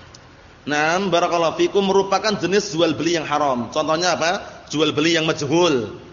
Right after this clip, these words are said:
Hah? Antum menjual, aku jual semua ikan yang ada dalam kolam ini. Paham ya? Jumlah ikannya nggak tahu juga berapa jumlahnya, ada atau tidak, kemudian ikannya jenis apa, dia langsung ngomong global gitu. Mau atau tidak? Lah berapa harganya? Tiga juta misalkan. Dia mau, tapi ikannya nggak tahu apa wujudnya.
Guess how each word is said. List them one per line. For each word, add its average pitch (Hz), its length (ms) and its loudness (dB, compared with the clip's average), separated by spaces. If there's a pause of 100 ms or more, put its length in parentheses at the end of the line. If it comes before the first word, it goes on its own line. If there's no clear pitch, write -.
(280)
Hah? 147 460 -2
Antum 165 240 -2
menjual, 170 640 2
aku 180 240 0
jual 220 320 0
semua 202 320 -2
ikan 196 180 0
yang 190 140 -2
ada 170 160 0
dalam 170 160 0
kolam 165 240 -2
ini. 135 220 -8 (800)
Paham 147 160 -6
ya? 120 240 -6 (240)
Jumlah 180 260 -4
ikannya 202 240 -2
nggak 175 160 -2
tahu 180 160 0
juga 151 240 -4
berapa 147 240 -4
jumlahnya, 170 480 -4
ada 165 160 0
atau 170 160 -2
tidak, 180 320 -4
kemudian 175 240 -2
ikannya 175 320 -4
jenis 160 240 -6
apa, 202 640 -4
dia 180 160 2
langsung 180 160 -4
ngomong 180 220 -2
global 151 260 0
gitu. 131 240 -2
Mau 175 160 0
atau 214 160 -2
tidak? 214 300 0 (340)
Lah 147 80 0
berapa 202 220 2
harganya? 196 340 0
Tiga 156 240 0
juta 156 300 -2
misalkan. 139 420 -6 (320)
Dia 226 320 0
mau, 208 560 0
tapi 208 320 -2
ikannya 220 240 0
nggak 175 160 0
tahu 208 240 2
apa 196 160 -2
wujudnya. 151 480 -4